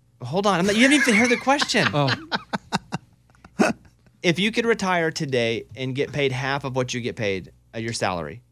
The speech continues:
Speaker 1: Yeah, you don't have to work, but you just get half of that salary. But you, you, you can't, you don't work anymore.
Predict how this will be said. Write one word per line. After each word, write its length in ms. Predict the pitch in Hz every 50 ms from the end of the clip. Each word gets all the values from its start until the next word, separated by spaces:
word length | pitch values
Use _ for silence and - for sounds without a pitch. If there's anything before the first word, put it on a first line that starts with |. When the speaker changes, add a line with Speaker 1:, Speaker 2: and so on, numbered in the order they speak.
| _ _ _ _ _ _
Speaker 1:
Yeah, 80 | - 127
you 20 | 123
don't 80 | 143 147
have 100 | 175 175
to 80 | 196
work, 240 | 190 202 170 131 -
but 80 | 123 120
you 60 | 113
just 140 | 123 127 127
get 100 | 127 120
half 180 | 127 123 131
of 60 | 135
that 120 | 139 117 104
salary. 460 | - 131 110 101 95 87 80 107 - _ _ _ _ _ _ _ _ _ _ _
But 100 | - 127
you, 240 | 123 123 120 127 127
you, 220 | 127 120 117 110 110
you 180 | 131 127 117
can't, 200 | 117 - 135 117
you 80 | 95 123
don't 160 | 127 131 123
work 220 | 123 113 104 - 104
anymore. 340 | 95 92 85 78 92 107